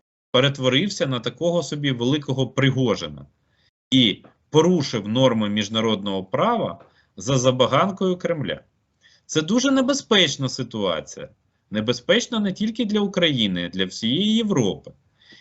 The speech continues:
І абсолютно не випадково Росія нацьковує Білорусь на Польщу, говорить, що от,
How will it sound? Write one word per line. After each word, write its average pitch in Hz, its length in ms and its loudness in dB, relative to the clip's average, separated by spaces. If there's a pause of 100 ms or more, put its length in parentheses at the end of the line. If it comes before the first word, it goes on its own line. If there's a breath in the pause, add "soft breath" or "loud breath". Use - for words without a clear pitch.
(140 soft breath)
І 139 100 4
абсолютно 233 580 2
не 247 120 2
випадково 190 1000 2 (300 soft breath)
Росія 143 840 2 (840)
нацьковує 131 1040 2 (420)
Білорусь 135 720 2 (440)
на 110 560 2 (600)
Польщу, 175 580 0 (360)
говорить, 139 580 0
що 120 280 -4
от, 202 520 -4